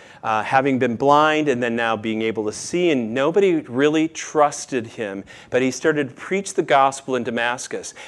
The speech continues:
And then he got persecuted and had to flee for his life, be dropped by a basket outside of the city. He stays out in the desert for a short period of time, comes back to the city of Damascus to try to preach again and is rejected.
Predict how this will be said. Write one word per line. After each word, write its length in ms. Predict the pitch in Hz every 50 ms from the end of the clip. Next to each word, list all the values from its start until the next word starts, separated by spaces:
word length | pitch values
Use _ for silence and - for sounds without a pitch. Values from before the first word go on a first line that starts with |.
| - -
And 200 | - 139 135 139
then 140 | 151 160 170
he 140 | 156 185 170
got 260 | 165 151 151 151 -
persecuted 840 | - - 185 180 180 - 208 202 - - 165 147 143 147 143 - - - -
and 120 | - 135 139
had 260 | 143 147 147 147 -
to 100 | - 139
flee 320 | - - - 160 160 185 185
for 180 | - 175 156
his 160 | 151 131 127
life, 300 | 135 139 139 143 151 151
be 120 | - 135 113
dropped 500 | 110 - 131 139 143 151 151 - - - - - - - -
by 140 | 135 131
a 80 | 131 127
basket 520 | 120 147 139 139 139 139 - - - 131
outside 380 | 131 131 135 - - 143 135 135
of 80 | 131 123
the 80 | 127
city. 460 | - - - 156 139 135 131 127 127 - - - - - -
He 160 | - - 156 147
stays 440 | - - - 175 175 202 226 220
out 200 | 208 185 180 180
in 100 | 175 165
the 60 | 160 139
desert 420 | 123 151 151 160 170 185 190 175
for 200 | 185 - 156 143
a 40 | 135
short 340 | 135 - - 160 156 156 -
period 320 | - 156 143 143 139 135
of 20 | 135 -
time, 240 | 165 160 156 160
comes 300 | 156 - 156 147 135 123
back 340 | - - - 180 226 240 -
to 80 | 262 226
the 140 | 185 180 -
city 480 | - - 143 123 - - - - - - - - - - - -
of 340 | - 147 143 139 143 156 156 - 139 127
Damascus 760 | 147 143 135 135 131 127 127 135 135 - - 160 156 151 156
to 100 | 151 147
try 240 | 135 - - 147 143
to 80 | 139 131
preach 420 | - - - 156 151 151 151 151
again 460 | 165 143 131 - 160 170 175 160 156
and 220 | 151 143 135 135 135
is 180 | 131 127 -
rejected. 800 | 135 127 120 110 - 127 135 123 117 - - - 113 104 98